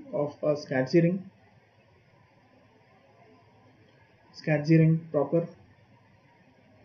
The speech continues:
All right, if you can see, uh, so this diameter is always, this diameter is always less than thirteen M M. Thirteen M M, right?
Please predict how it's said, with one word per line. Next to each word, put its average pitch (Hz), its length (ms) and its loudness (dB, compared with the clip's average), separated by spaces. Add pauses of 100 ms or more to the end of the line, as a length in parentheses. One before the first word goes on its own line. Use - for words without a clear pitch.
(1040)
All 139 120 -4
right, 160 240 -2 (380)
if - 140 -14
you 160 40 -2
can 151 200 0
see, 156 280 -2 (600)
uh, 143 380 -6 (420)
so 160 160 -6
this 151 220 -4
diameter 160 500 2
is 160 140 0
always, 165 840 0 (540)
this 160 180 -6
diameter 151 520 -4
is 156 220 -6
always 156 480 -2
less 139 240 -6
than 165 180 -4
thirteen 151 300 -4
M 117 140 -8
M. - 120 -18 (2500)
Thirteen 135 320 -2
M 117 60 -8
M, 107 140 -10
right? 202 300 2